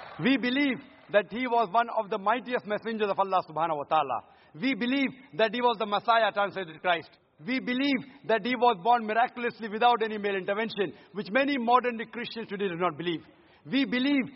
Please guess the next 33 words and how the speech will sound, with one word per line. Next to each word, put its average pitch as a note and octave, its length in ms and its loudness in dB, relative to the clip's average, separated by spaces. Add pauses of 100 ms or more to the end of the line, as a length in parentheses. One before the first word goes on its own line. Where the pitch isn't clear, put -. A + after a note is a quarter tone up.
(180)
that A#3 180 6
he A#3+ 140 -2
gave G#3+ 240 2
life A#3+ 200 4
to A3+ 80 -12
the G#3+ 80 -2
dead G#3 200 -2
with F3+ 140 -10
God's G3+ 160 2
permission. F3+ 420 -2 (1300)
We C4 140 4
believe C4 360 2 (280)
that A#3+ 160 4 (120)
he B3+ 260 -2
healed A3+ 340 -2
those A#3+ 260 2 (320)
born A3 400 2
blind A3+ 220 0
and G3+ 100 -2
lepers G#3 260 0
with E3 120 -10
God's E3+ 180 -2
permission. D3 400 -8 (2000)
The D3 80 -4
Christian A3 300 0
and F#3+ 100 2
the F#3 40 -2
Muslim F#3+ 320 -4
sister, D3+ 320 0 (2000)
we D#3 80 -2
are D#3 60 2
going D#3 160 -4
together. A#2+ 260 -8